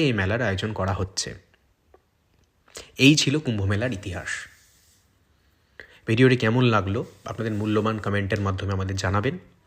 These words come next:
এবং অনুরোধ করব এই ভিডিওটি প্রচুর পরিমাণে শেয়ার করতে, এবং যারা এই চ্যানেলে নতুন তারা প্লিজ চ্যানেলটি সাবস্ক্রাইব করুন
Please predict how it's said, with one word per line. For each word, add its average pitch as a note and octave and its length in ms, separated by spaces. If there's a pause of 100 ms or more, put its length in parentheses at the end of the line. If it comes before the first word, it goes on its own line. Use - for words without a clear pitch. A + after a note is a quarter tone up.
(540)
এবং A#2 240 (120)
অনুরোধ B2 360
করব B2+ 240 (160)
এই A#2+ 120
ভিডিওটি A2+ 320
প্রচুর B2 320
পরিমাণে B2+ 360
শেয়ার A#2 200
করতে, A2+ 320
এবং A#2 180
যারা G#2 240
এই A2 140
চ্যানেলে G#2+ 320
নতুন G2 300 (600)
তারা G#2 160
প্লিজ D#3 320 (120)
চ্যানেলটি G2+ 320
সাবস্ক্রাইব G#2+ 460
করুন C#3+ 240